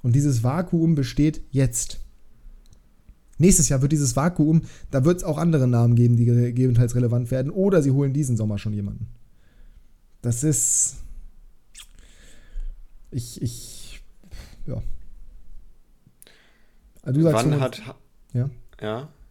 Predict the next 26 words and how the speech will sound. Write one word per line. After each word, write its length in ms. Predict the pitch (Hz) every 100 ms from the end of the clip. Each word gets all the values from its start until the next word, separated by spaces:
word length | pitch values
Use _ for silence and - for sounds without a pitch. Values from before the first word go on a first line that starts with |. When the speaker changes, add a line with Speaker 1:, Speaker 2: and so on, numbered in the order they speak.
| - -
Speaker 2:
Wann 220 | 110 120
hat 140 | 120 117
Haaland 300 | 117 120 113
die 60 |
Ausstiegsklausel 640 | 110 120 - 123 - 131 131
bei 100 | 131
City? 380 | - 143 143 135
Nächstes 280 | 117 117 131
Speaker 1:
Ich 40 |
glaub, 120 | 139
Speaker 2:
Jahr? 60 | 135
Speaker 1:
nächstes 340 | 143 127 117
Jahr, 240 | 113 113 113
ja. 220 | 117 117 117 - - - - - - - - -
Speaker 2:
Wie 180 | 101 107
hoch 220 | 123 120
war 120 | 139
die? 160 | - - 165 - - - - -
Speaker 1:
Boah, 160 | - -
irgendwas 280 | 110 107
über 120 | 110 107
hundert, 320 | 117 110 107
ne? 80 | 117
Hundertfünfzig 640 | 117 113 131 143 - 175
oder 140 | 175
sowas. 220 | 170 175